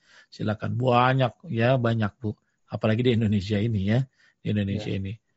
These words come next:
Speaker 1: ya,
Speaker 2: Betul.
Speaker 1: insya Allah banyak. Kalau mau dari referensi. Tapi kalau
Speaker 2: Hmm.
Speaker 1: enggak, coba Ibu belajar dulu yang dalam diri Ibu. Tauhid bagusin, ya,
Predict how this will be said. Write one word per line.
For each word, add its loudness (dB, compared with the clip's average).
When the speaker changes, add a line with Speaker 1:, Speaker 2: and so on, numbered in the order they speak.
Speaker 1:
ya, 0
Speaker 2:
Betul. -14
Speaker 1:
insya 0
Allah 4
banyak. -2
Kalau 4
mau 2
dari -4
referensi. -6
Tapi -2
kalau 4
Speaker 2:
Hmm. 4
Speaker 1:
enggak, 4
coba 2
Ibu 0
belajar 2
dulu 4
yang 0
dalam -6
diri -8
Ibu. -10
Tauhid 0
bagusin, 2
ya, 0